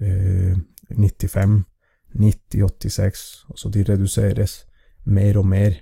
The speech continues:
jo lenger fram i tid de er. Og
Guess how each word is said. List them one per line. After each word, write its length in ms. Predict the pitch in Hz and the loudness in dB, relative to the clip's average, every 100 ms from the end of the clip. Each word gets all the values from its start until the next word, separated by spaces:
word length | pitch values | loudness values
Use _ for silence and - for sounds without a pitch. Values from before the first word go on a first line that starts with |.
| _ | _
jo 140 | - 104 | -4 0
lenger 280 | 98 92 90 | 2 2 -2
fram 300 | - 98 92 | -2 0 0
i 40 | |
tid 360 | - - 92 78 _ _ _ _ | 0 -2 -2 -4 _ _ _ _
de 140 | 113 95 | -2 -2
er. 160 | 85 - _ _ _ _ _ _ _ _ _ _ _ - | -2 -8 _ _ _ _ _ _ _ _ _ _ _ -8
Og 720 | 135 104 104 104 107 107 101 | 0 2 4 4 4 4 2